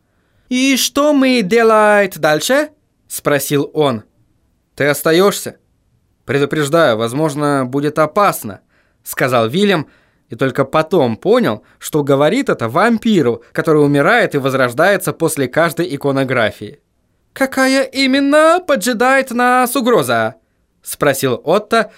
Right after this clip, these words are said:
поворачивая пластину, чтобы внимательно рассмотреть её под разными углами. «Ну, для начала юридическая», сказал Вильям.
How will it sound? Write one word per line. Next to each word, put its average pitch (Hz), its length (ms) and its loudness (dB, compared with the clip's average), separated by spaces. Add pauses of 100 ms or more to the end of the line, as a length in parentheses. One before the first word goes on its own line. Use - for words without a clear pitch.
(180)
поворачивая 185 640 2
пластину, 196 540 -2
чтобы 190 280 2
внимательно 208 800 0
рассмотреть 170 640 -2
её 180 160 2
под 151 180 0
разными 147 420 2
углами. 123 580 2 (840)
«Ну, 156 500 -6
для 135 640 -4
начала 170 420 2
юридическая», 156 960 -2 (400)
сказал 123 460 0
Вильям. 113 440 -2